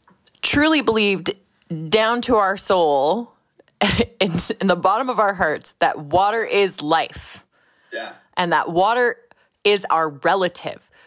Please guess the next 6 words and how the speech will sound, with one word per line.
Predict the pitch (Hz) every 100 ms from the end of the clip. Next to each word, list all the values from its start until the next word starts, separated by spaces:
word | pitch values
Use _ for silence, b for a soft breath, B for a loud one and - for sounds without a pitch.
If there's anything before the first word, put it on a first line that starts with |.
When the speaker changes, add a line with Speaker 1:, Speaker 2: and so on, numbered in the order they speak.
| b
Speaker 1:
because | 170 - 165
we | 185
cannot | 185 196 196
survive | - 170 143 160 165 156
without | 156 139 -
water. | 160 156 - -